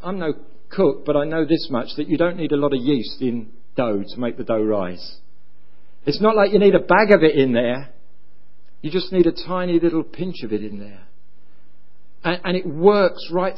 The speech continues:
through that dough, and the whole of the dough rises. It doesn't just rise on the spot where the yeast was. It, the whole of it, as, as it works through it. And Paul says, "Don't you understand that's what happens with sin?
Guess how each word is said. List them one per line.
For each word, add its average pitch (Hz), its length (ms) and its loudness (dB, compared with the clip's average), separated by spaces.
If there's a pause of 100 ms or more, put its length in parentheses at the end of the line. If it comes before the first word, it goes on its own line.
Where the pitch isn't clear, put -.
through 190 160 0
that 170 220 -4
dough, 175 180 0
and 156 80 -4
the 147 60 -2
whole 190 540 0
of 175 120 -4
the 160 100 -2
dough 165 320 -2
rises. 139 680 -4
It 151 100 -10
doesn't 185 240 -6
just 170 200 -6
rise 156 400 -2
on 147 100 -4
the 135 100 -6
spot - 360 -4
where 139 120 -2
the 127 100 -2
yeast 151 460 0
was. 127 220 0
It, 151 140 -4 (260)
the 165 80 2
whole 233 400 2
of 165 80 0
it, 147 240 4
as, 175 220 -2
as 165 140 -4
it 170 140 -4 (480)
works 180 520 -4
through 175 180 -6
it. 131 180 -8 (1400)
And 143 80 -10
Paul 180 180 -6
says, 160 260 -8
"Don't 190 220 -8
you 160 100 -8
understand 151 540 -8
that's 151 180 -10
what 131 120 -10
happens 123 340 -10
with 110 80 -10
sin? 147 460 -10